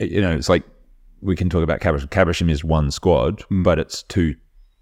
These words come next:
Speaker 1: it's two groups. The training camps are apart and stuff
Speaker 2: Oh, yeah.
Speaker 1: like that and
Speaker 2: Yeah.
Speaker 1: stuff. And I think, you know, we're,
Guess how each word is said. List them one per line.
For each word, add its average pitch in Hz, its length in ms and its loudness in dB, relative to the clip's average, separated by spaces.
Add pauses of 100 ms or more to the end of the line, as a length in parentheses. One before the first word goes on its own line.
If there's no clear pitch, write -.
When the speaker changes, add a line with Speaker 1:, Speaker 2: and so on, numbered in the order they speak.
Speaker 1:
it's 80 300 -4
two 85 200 2
groups. 80 320 0
The 67 80 -4
training 76 280 -2
camps 71 280 -4
are 76 100 0
apart 71 400 -2
and 73 100 -12
stuff 107 100 0
Speaker 2:
Oh, 92 40 2
yeah. 82 80 0
Speaker 1:
like 69 80 0
that 73 180 -2
and 71 120 -6
Speaker 2:
Yeah. - 40 -12
Speaker 1:
stuff. 73 240 -4
And 82 160 -2
I 78 60 -2
think, 101 320 -2
you 95 100 -2
know, 78 80 -2
we're, 82 420 0